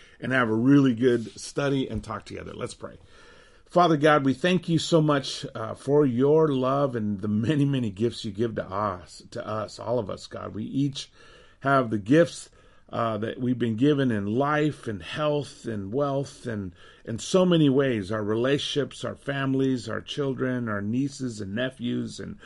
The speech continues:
our roommates, and, and just tons and tons of gifts and that you've given us, and we thank you for that. We thank you for being a generous God. I think about the, the fact that those of us, most of us listening to this lesson live, uh,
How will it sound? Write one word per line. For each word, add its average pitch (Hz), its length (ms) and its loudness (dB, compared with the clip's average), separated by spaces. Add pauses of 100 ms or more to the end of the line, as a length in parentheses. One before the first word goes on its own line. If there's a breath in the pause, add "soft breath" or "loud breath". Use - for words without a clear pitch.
(280 loud breath)
our 104 140 -2
roommates, 151 760 6
and, 113 240 -2
and 120 180 -6
just 160 220 -4 (220)
tons 196 260 -4
and 170 140 -4
tons 147 240 -2
of 117 120 -2
gifts 135 380 0
and 104 180 -4 (320 loud breath)
that 110 140 -2
you've 135 260 4
given 123 320 2
us, 120 240 -2
and 113 120 -2
we 107 80 -2
thank 165 400 0
you 139 80 2
for 131 260 2
that. 104 220 -2
We 117 100 -2
thank 143 300 -4
you 151 80 -4
for 131 160 -6
being 127 280 -2
a 107 60 -2
generous 113 560 -6
God. 87 320 -10
I - 80 -8
think 143 260 -6
about 120 320 -2 (520 loud breath)
the, 107 340 -6
the 104 140 -6
fact 165 340 2
that 127 220 2
those 165 260 8
of 165 160 6
us, 156 220 2
most 156 260 2
of 151 100 2
us 151 220 2
listening 151 560 2
to 123 140 -4
this 113 260 -2
lesson 123 500 -2
live, 127 300 0 (480 loud breath)
uh, 113 240 -4